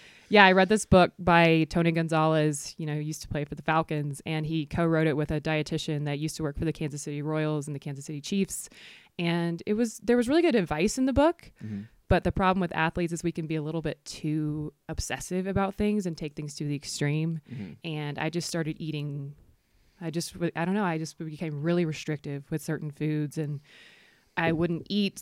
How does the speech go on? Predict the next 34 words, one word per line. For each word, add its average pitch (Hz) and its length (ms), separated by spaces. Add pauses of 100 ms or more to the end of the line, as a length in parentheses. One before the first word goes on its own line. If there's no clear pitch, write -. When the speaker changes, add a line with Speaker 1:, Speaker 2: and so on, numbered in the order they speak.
(120)
Speaker 1:
like, 170 180
dessert 175 440
hardly 165 340
ever. 185 220
And 175 80
if 160 120
I 151 120
did, 170 420
it 160 120
was 156 380
because 165 220
I 160 60
hadn't 151 120
had 147 240
it. 196 160 (160)
I 156 140
would 151 160 (280)
have, 156 220
like, 165 220
binge 156 280
behaviors 190 540
Speaker 2:
Mm-hmm. 208 80
Speaker 1:
around 208 240
it, 220 40
and 160 120
then 151 80
I'd 151 60
wanna 151 160
get - 160
rid 170 140
of 170 100
it, 170 200
and 151 200
s-, - 100